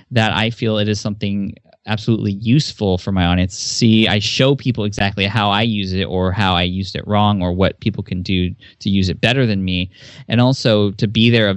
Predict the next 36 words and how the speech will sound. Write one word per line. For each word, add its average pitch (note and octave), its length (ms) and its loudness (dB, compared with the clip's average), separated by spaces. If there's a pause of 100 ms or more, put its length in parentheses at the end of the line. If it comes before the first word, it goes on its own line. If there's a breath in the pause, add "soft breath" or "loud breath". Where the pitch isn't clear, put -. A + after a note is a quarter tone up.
(120)
as G2+ 120 0
a F#2+ 80 2
resource G#2 760 2
and F2 460 -2
for F2+ 480 2
support - 540 0
if F2 120 -6
people G2+ 280 -2
need G2+ 200 2
it. F#2 160 2
And A#2+ 240 2
really G3 260 4
what C3+ 140 4
I'm B2+ 80 4
doing D3 220 2
is, A#2 160 2 (360 loud breath)
we C#3 160 -8
said E3 200 0
earlier C#3+ 260 4
that A2+ 140 2
I A2 60 2
don't B2+ 180 0
really B2 180 0
sell A2+ 260 0
any A#2 160 2
products G#2+ 300 -2
on A2+ 60 -4
my G2+ 60 0
website A2 460 0 (480 loud breath)
of A2 180 0
my A#2 220 4
own, B2+ 240 2
but A#2+ 280 2
I A#2 120 0
do D#3 160 2
because B2 460 0